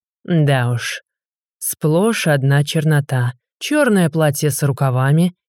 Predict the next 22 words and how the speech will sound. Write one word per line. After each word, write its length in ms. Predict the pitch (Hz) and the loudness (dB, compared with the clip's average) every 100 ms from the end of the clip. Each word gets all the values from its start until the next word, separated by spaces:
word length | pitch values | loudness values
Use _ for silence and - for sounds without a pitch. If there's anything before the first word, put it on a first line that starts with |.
| - | -10
чёрное 440 | - 302 220 165 | -4 -2 2 0
платье 440 | 147 147 143 - 131 | 0 0 0 -2 -2
без 320 | 131 135 143 | 0 0 0
рукавов, 580 | 160 180 180 196 180 _ _ _ - | -2 0 0 0 -4 _ _ _ -6
чёрное 420 | 302 285 233 180 | -2 0 0 0
платье 400 | 170 160 - 151 | 0 0 0 -4
с 140 | - | -2
одним 440 | 147 131 139 156 170 | -2 2 2 4 2
рукавом. 540 | 190 208 208 214 208 - _ _ _ _ - | 0 -2 0 0 -2 -6 _ _ _ _ -4
Ну, 220 | 294 359 | -2 -2
правильно, 720 | - 330 330 220 147 131 - - | 0 -2 0 2 2 0 -4 -6
особо 540 | 254 - 311 285 269 | -6 -2 -2 -2 -4
креативить, 640 | 233 226 208 - 220 214 | -2 -2 -2 -2 -4 -2
видимо, 360 | 170 180 180 190 | -2 0 0 2
не 260 | 214 254 165 | 2 2 0
над 160 | 127 | 0
чем. 300 | - - 123 - _ - | -4 -6 -6 -8 _ -4
А 180 | 202 170 | 0 2
главное, 640 | 185 269 254 262 262 247 _ _ - | 2 0 0 0 0 -4 _ _ -10
всё 280 | - 220 | -2 0
в 120 | 247 - | -2 -2
пол. 320 | 139 127 | -2 -2